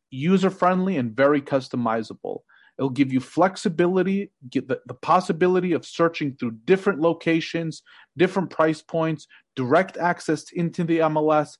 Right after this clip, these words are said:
filtering through different price points, markets, expected rates of return, exploring and identify r-, real estate rental values and rental expenses.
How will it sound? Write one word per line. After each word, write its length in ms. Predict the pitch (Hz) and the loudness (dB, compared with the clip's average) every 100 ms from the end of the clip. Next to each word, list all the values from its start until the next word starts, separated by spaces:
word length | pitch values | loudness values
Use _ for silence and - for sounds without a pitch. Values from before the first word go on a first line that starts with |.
| _ _ - | _ _ 2
filtering 480 | 185 196 190 165 | 2 2 0 -2
through 300 | 139 - 156 | -4 -2 0
different 440 | 131 131 127 110 - | 0 -2 -4 -8 -10
price 320 | - 170 180 | 0 0 0
points, 500 | - 185 185 175 - _ | -2 -2 0 -2 -8 _
markets, 680 | 120 147 175 175 175 - - _ _ | 0 2 2 0 -2 -4 -18 _ _
expected 720 | - - - - 175 - 180 | -12 -10 -4 0 0 0 0
rates 260 | 160 170 - | 2 0 -2
of 140 | 156 | -4
return, 460 | 160 - 170 165 160 - _ | -6 -4 -2 0 -2 -10 _
exploring 720 | 127 - - - 170 185 175 | -12 -12 -14 0 4 4 2
and 80 | 151 | 0
identify 720 | 131 127 151 160 151 139 123 117 _ _ - | 0 0 0 0 2 2 2 -2 _ _ -12
r-, 80 | 123 - | -10 -4
real 300 | 131 190 196 | 0 2 2
estate 380 | 185 180 170 | 0 2 2
rental 340 | 131 147 165 160 | 2 2 2 4
values 480 | 160 160 160 160 - | 4 4 2 0 -2
and 320 | - 143 151 135 | -2 0 0 0
rental 300 | 131 135 117 | 0 0 -4
expenses. 760 | - - 127 117 - - - | -10 -4 -4 -4 -12 -18 -20